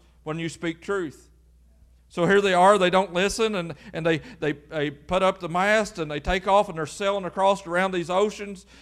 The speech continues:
and these, uh, islands are everywhere throughout this region. It's right off of Turkey, modern-day Turkey, and they're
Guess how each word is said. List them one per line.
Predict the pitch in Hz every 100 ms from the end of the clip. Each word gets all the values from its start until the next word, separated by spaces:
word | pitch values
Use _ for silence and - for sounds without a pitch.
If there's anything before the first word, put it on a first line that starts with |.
| -
and | 151 151
these, | 160 160 143
uh, | 143 139 127 -
islands | - 175 202 196 165
are | 160
everywhere | 175 202 185 190 190
throughout | 190 185 185
this | 190 180
region. | 190 196 202 190
It's | 165 -
right | 170 190
off | 185 180 175
of | 143 -
Turkey, | 185 185 196
modern-day | 180 170 180 175 170
Turkey, | 165 190 202 202 196
and |
they're | 151